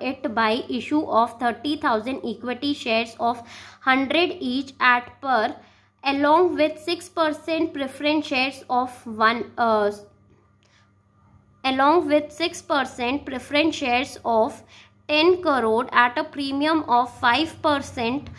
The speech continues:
and a check of eight lakhs, what was the total agreed purchase consideration payable on to Old Land Limited? बहुत ही सिंपल है,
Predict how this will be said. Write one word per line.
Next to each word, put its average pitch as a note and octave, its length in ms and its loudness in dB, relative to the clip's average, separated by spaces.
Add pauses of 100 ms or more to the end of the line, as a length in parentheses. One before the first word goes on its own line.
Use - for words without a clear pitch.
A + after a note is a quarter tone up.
(280)
and C#4+ 400 4
a C#4 280 -2
check D#4+ 320 -2 (120)
of B3+ 380 -2
eight D4 360 -2
lakhs, F#3+ 400 -4
what D#4 360 2
was C#4+ 280 2
the D4 160 2 (100)
total C4+ 480 -2
agreed A#3+ 520 -6
purchase B3 460 -2
consideration A#3 800 -4
payable A#3 520 0
on A#3+ 340 0 (580)
to D4+ 400 0
Old C#4+ 380 4
Land A#3+ 400 -2
Limited? C4 540 -2 (240)
बहुत B3+ 360 0
ही D#4+ 60 -2
सिंपल D#4+ 500 0
है, D#4+ 180 0